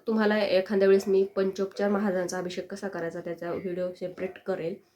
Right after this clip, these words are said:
पण आता शॉर्टकटमध्ये तुम्हाला सांगते की तुम्हाला रोज अभिषेक करायचा आहे स्वामी जयंतीपर्यंत. तर स्त्री सूक्त, पुरुष सूक्त म्हणून एक माळ श्री स्वामी समर्थ महाराजांची म्हणून अभिषेक करा. आणि जे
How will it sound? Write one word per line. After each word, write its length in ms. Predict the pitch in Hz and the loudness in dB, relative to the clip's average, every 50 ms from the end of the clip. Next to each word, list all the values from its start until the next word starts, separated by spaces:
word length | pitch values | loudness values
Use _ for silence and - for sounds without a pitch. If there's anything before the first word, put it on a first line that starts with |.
| - - - - - - | -20 -20 -20 -20 -16 -10
पण 80 | 185 175 | -6 -4
आता 160 | 175 180 196 202 | -4 -2 -2 -4
शॉर्टकटमध्ये 720 | - - 170 170 - - - 202 202 214 190 190 202 202 | -4 -2 -4 -4 -4 -4 -6 -4 -2 0 2 2 2 2
तुम्हाला 280 | 214 208 190 165 170 165 | 0 0 0 0 -2 -4
सांगते 340 | 170 160 165 170 - - 185 | -4 -6 -6 -6 -6 -8 -8
की 120 | - 233 | -8 -8
तुम्हाला 380 | 226 - 214 208 190 180 190 185 | -6 -2 0 0 2 2 2 2
रोज 260 | 185 185 202 202 196 | 2 2 2 2 2
अभिषेक 400 | 180 165 175 - - 175 170 - | 0 -2 -2 -6 -8 -10 -10 -8
करायचा 340 | 175 170 170 160 160 165 165 | -6 -4 -4 -4 -4 -6 -6
आहे 260 | 160 180 185 - 254 - - _ _ _ _ _ _ - | -6 -6 -8 -10 -10 -12 -16 _ _ _ _ _ _ -8
स्वामी 300 | - 170 165 180 180 180 | -6 -4 -2 -2 -4 -2
जयंतीपर्यंत. 720 | - 170 165 170 165 - - - 180 160 151 151 - - - - _ _ _ _ _ _ _ _ - - - - _ _ - | -4 -4 -4 -4 -6 -10 -10 -8 -6 -6 -6 -8 -10 -12 -18 -20 _ _ _ _ _ _ _ _ -20 -20 -20 -20 _ _ -2
तर 80 | 196 | -2
स्त्री 280 | 196 196 - - 220 226 | -2 -2 -2 -2 -2 0
सूक्त, 300 | 226 - 202 - - 214 | 0 -2 -6 -6 -4 -6
पुरुष 300 | 208 208 - 208 202 202 | -6 -4 -2 -2 -2 -2
सूक्त 260 | - 208 - - - | -4 -10 -12 -8 -4
म्हणून 420 | 196 202 202 190 185 185 180 180 - | 0 2 2 2 2 0 -2 -4 -6
एक 220 | - 175 180 - | -8 -8 -8 -6
माळ 140 | 175 170 175 175 | -6 -6 -6 -8
श्री 160 | - 190 185 | -10 -12 -14
स्वामी 240 | - - 170 180 180 | -12 -10 -8 -8 -8
समर्थ 300 | 175 190 175 185 - 220 | -8 -8 -10 -8 -6 -2
महाराजांची 480 | 226 220 208 185 180 180 175 175 165 | -2 -2 0 -2 -2 -4 -6 -6 -4
म्हणून 200 | 170 170 175 165 | -4 -4 -4 -4
अभिषेक 460 | - 165 165 175 - - 190 - - | -6 -6 -8 -10 -10 -12 -14 -14 -12
करा. 200 | - 175 170 190 208 - - - _ _ _ _ _ _ _ - | -12 -10 -10 -10 -10 -12 -16 -20 _ _ _ _ _ _ _ -14
आणि 200 | - 160 175 175 | -10 -8 -6 -6
जे 140 | 175 175 | -6 -8